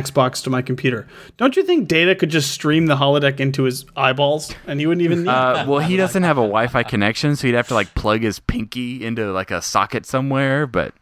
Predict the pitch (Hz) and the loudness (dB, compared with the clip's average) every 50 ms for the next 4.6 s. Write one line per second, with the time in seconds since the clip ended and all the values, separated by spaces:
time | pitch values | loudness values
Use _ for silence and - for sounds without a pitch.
0 | _ _ _ _ _ _ - - - _ - 95 113 151 143 117 98 104 104 - | _ _ _ _ _ _ -20 -20 -14 _ -4 -2 0 0 0 0 -2 -2 -4 -10
1 | _ _ _ _ _ _ _ - 101 110 120 139 120 - 135 127 123 127 127 123 | _ _ _ _ _ _ _ -4 -2 0 0 2 2 2 0 0 -2 -4 -6 -6
2 | 123 123 - - - - _ _ _ _ _ _ - 214 196 202 208 202 196 185 | -8 -10 -12 -14 -18 -20 _ _ _ _ _ _ 0 2 4 4 4 4 2 0
3 | 185 - - 208 208 208 196 196 185 175 - 165 160 143 139 143 135 135 131 127 | 0 -2 0 2 2 4 4 2 2 2 2 2 2 2 2 2 2 2 2 0
4 | 135 - 131 143 135 135 - 151 143 135 131 135 | -2 -2 0 0 0 0 2 2 2 2 0 -2